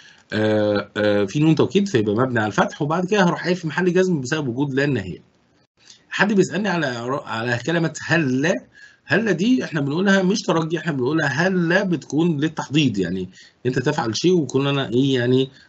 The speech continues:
بحثك على هذا الفعل، تمام، وبالتالي بيكون، آه، آه، ده اسمه تحضيض. عكس بقى العرض، العرض يعني مثلًا من حقك تقبل أو ترفض، لكن التحضيض ده تحس إن أنت،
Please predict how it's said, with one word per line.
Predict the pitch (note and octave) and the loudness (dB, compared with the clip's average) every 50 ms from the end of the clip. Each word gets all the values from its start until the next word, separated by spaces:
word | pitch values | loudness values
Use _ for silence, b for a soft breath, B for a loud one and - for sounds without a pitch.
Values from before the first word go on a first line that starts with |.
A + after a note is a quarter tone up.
| b b | b b
بحثك | - - D3 D3+ - D3 - | -6 -4 -2 -2 -2 -2 -2
على | A#2+ G#2+ A2+ A2+ | 0 0 0 2
هذا | A2 C3+ D3 C3+ B2 | 2 2 2 2 2
الفعل، | A2 G#2+ - E3 G3 B3 B3 A3 - _ B B B B B B B B | 0 2 2 2 2 2 0 -4 -8 _ B B B B B B B B
تمام، | - G#2 A2+ C3+ E3 G3 G#3+ F3+ C3 | -2 0 2 2 2 2 2 2 2
وبالتالي | A2+ A2 A#2 A2 - - C#3+ D3 C#3 | 2 0 -2 -2 0 2 2 2 2
بيكون، | B2 A2+ G#2 - - C3+ C3+ C3+ C3 C3 - - - - | 0 -2 -2 -2 -2 -2 -2 0 -2 -4 -6 -8 -8 -6
آه، | G#2+ G#2+ G#2 G2 G2 G2 G2 G2 G2 G2 F#2+ F#2+ F#2+ | -4 -2 -2 -2 -4 -4 -4 -2 -2 0 0 -2 -2
آه، | |
ده | F#2+ G2+ A#2 | -2 -2 -2
اسمه | - - - C3 | -2 -2 -4 -6
تحضيض. | A#2+ B2+ - - - B2+ A2+ F#2+ - - - _ B B B B B B - | -6 -6 -8 -6 -2 0 0 0 -2 -6 -14 _ B B B B B B -6
عكس | - - - G3 G3 - - C#3+ | -2 0 0 0 0 -2 -4 -2
بقى | E3 F3 E3+ | -2 -2 -2
العرض، | - - C3 C3 C3 G#2+ G2+ - | -2 -2 0 0 0 -2 -2 -6
العرض | F2+ F2+ G2 B2+ B2 C#3 C3+ | -8 -6 -4 -4 -4 -4 -2
يعني | C3+ B2 B2 B2 | -2 -2 -2 -2
مثلًا | A#2 A#2 A#2+ A#2 B2+ A#2 | -4 -4 -6 -6 -4 -4
من | A#2+ A#2+ A#2 G#2 | -4 -4 -4 -4
حقك | - - - C3 B2 | -4 -4 -6 -6 -8
تقبل | - - C3+ C3+ B2+ B2+ A#2 G#2+ | -6 -4 -4 -4 -2 -2 -2 -2
أو | - G2+ G2+ | -4 -4 -2
ترفض، | - C#3+ D3 D3+ - E3+ E3 C#3+ - B B B B B B | 0 0 0 2 2 0 0 0 -2 B B B B B B
لكن | - - A#2 A2 | -8 -6 -4 -4
التحضيض | A2 - G2 - A2 B2 D#3+ D3+ C3 | -4 -4 -6 -4 -2 0 0 0 2
ده | C#3 C#3 | 0 0
تحس | C#3 - - C#3 C#3 - B2+ | 0 -2 -4 -4 -4 -4 -4
إن | A#2+ A#2+ | -2 -2
أنت، | C3 C#3 B2+ C3+ B2+ B2+ B2+ | -2 0 0 0 0 0 -2